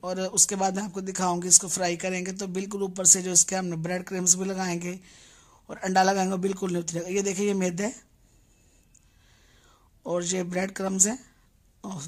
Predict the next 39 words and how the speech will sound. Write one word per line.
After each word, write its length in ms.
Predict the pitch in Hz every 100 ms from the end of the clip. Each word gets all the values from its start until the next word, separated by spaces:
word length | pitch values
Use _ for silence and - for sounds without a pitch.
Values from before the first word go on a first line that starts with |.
| -
देखिए, 260 | 165 165 190
वो 60 | 170
ट्रे 220 | 180 180
में 140 | 185 175
गिर 140 | 175
गए 140 | 170 180
हैं। 100 | 226 - - - - _ -
चलें, 280 | - 180 185
कोई, 220 | 170 160 165 - _ _ _ _
ये 200 | 180 170
देखें, 360 | 165 160 156 135 - _ - _ - - - - -
और 180 | 185 190
ये 120 | 190
अंडा 300 | 208 190 196
हम 100 | 190
जो 140 | 180 175
है 80 | 190
इसको, 220 | - 160
इसको 280 | - 180 190 214 _ 185
बीट 180 | 175
कर 160 | - 170
लिया 240 | 160 156
हुआ 100 | 160
अच्छे 220 | 170 - 170
से। 200 | - 151 - _ _ _ _ _ _ - - _ _ _ _ _ _ _ _ _ _ _ _ _ _ - - - - - - -
ये 100 | 196
कोटिंग 360 | 208 220 202 226
के 60 | 233
लिए 140 | 233
आप 160 | 226 202
मैदा 260 | 214 202 214 214
थोड़ा 240 | 208 202
ज़्यादा, 260 | 202 196 196
जितना 320 | 196 202 220
भी, 100 | 214
जितने 300 | 208 196 220
आपके 200 | 220 196
पास 300 | 202 190 185 196
वो 180 | 190